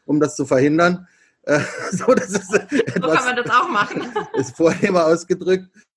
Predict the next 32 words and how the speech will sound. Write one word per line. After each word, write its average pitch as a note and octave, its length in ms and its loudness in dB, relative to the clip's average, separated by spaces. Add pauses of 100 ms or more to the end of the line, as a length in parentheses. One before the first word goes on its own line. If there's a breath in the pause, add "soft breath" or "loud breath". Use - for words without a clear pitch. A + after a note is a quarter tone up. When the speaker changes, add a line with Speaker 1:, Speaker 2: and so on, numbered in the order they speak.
(500 soft breath)
Speaker 1:
Ähm, D#3 440 2
und E3 260 2
ich - 180 -4
war D#3 200 2
dann D#3+ 240 2
auf D#3 280 0
dem D#3 160 -2
Gymnasium, D#3 720 0
äh, D3+ 240 2
in D3 160 -2
der D3 100 0
elften D#3 360 0
Klasse D#3 420 0
und F3+ 80 0
ich D3+ 100 -4
habe D3+ 160 -4
die D3 60 2
elfte C#3+ 480 0
Klasse D3+ 380 0
einmal D3 260 -2
wiederholt, D3 460 2
weil D3 120 -2
ich - 140 -12
bin D3+ 160 -4
halt D3 180 0
lieber, D3+ 540 0 (340 soft breath)
äh, D3+ 80 2
rumgezogen, E3+ 840 2
unter D3+ 260 0
anderem D3+ 320 -2
auch D3 180 0
teilweise D3+ 540 2